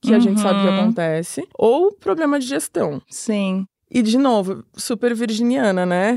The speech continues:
Speaker 2: <laughs>
Speaker 1: Então, aquele fazia os cronogramas gigantes. Ninguém trabalha de noite, ninguém trabalha final de semana. E quando vê, tem, né, trinta projetos, aí um projeto dá um problema, cascateia todo.
Speaker 2: Sim.
Speaker 1: Enfim, mas eu sempre tenho isso.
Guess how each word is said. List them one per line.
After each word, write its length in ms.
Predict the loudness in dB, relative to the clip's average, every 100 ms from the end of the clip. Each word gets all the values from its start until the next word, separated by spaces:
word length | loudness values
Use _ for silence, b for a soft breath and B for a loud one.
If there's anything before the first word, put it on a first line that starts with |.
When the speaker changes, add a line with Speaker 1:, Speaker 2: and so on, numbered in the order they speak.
| -2 -4
Speaker 2:
<laughs> 120 | -4
Speaker 1:
Então, 360 | 2 2 2 0
aquele 320 | 0 -2 -4
fazia 320 | -2 -2 -2 -4
os 100 | -6
cronogramas 1400 | -2 0 2 0 2 2 4 2 2 2 0 -4 -10 -12 -8
gigantes. 1120 | -4 -4 0 2 2 0 0 -2 -4 -4 -2
Ninguém 420 | 0 0 0 -2 0
trabalha 480 | 0 2 0 0 0
de 100 | -2
noite, 480 | -2 -2 -2 -4 -6
ninguém 220 | -4 -4
trabalha 340 | -2 0 -2
final 200 | 0 -2
de 80 | -2
semana. 460 | -2 0 2 2 0
E 40 |
quando 280 | 0 0 0
vê, 200 | 2 0
tem, 300 | 0 -2 -2 -4
né, 240 | 0 2 2
trinta 440 | 0 -2 0 0
projetos, 560 | 0 0 2 0 -2 0
aí 160 | 0 2
um 140 | 0
projeto 440 | 2 0 2 0 0
dá 100 | 0
um 80 | 0
problema, 420 | -2 -2 -4 -4
cascateia 560 | -8 -6 -8 -2 -2 0
todo. 360 | 0 2 0 2
Speaker 2:
Sim. 420 | 0 0 -2 0
Speaker 1:
Enfim, 440 | 2 2 2 0 2
mas 260 | 2 4 2
eu 100 | 0
sempre 460 | -2 0 0 -4
tenho 380 | -2 -2 0 0
isso. 360 | 0 -2 -8